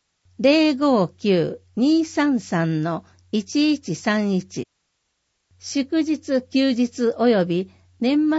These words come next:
末年始は除きます。フレンテ三重休館日、毎週月曜日。月曜日が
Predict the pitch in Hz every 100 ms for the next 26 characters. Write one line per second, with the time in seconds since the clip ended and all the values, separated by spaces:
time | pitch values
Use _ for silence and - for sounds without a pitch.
0 | 311 294 277 269 233 - 165 156 147 160
1 | 190 190 170 156 160 - - _ _ _
2 | _ _ _ _ _ _ _ 247 294 339
3 | 262 - 180 190 214 160 - - 262 277
4 | 277 262 208 151 143 127 _ _ _ _
5 | _ - 196 269 294 - 262 247 226 196
6 | 208 - 226 208 170 127 123 _ _ _
7 | _ _ _ _ _ - 240 247 - 311
8 | 302 226 185 170 175